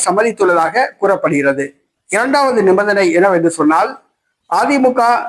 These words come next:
தமிழக வெற்றி கழகம் கூட்டணி ஆட்சி அமைத்தால், கூட்டணி ஆட்சியை கைப்பற்றினால், முதல் இரண்டரை ஆண்டு காலம் எடப்பாடி பழனிசாமி முதலமைச்சர்,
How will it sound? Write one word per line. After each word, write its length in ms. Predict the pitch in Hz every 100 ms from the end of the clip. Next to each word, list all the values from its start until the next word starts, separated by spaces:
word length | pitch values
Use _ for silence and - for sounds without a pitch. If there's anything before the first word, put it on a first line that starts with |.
| - - _ _ _ -
தமிழக 280 | 185 254 254 202
வெற்றி 180 | 202 190
கழகம் 340 | 185 185 151 143 -
கூட்டணி 340 | 226 208 185 151 - 175
ஆட்சி 220 | 196 - 185
அமைத்தால், 460 | 175 170 185 160 131 - _ _ _ _ - - _ _ _ _ _ _ -
கூட்டணி 360 | 277 269 240 247 233 190
ஆட்சியை 320 | 214 - 220 202
கைப்பற்றினால், 600 | 240 208 196 170 175 226 - 175
முதல் 220 | 214 269 -
இரண்டரை 340 | 185 220 220 202 185
ஆண்டு 140 | 190 180
காலம் 260 | 180 214 214 180
எடப்பாடி 360 | 220 226 214 214
பழனிசாமி 520 | 175 202 202 175 175 147 160
முதலமைச்சர், 600 | 175 180 165 - 175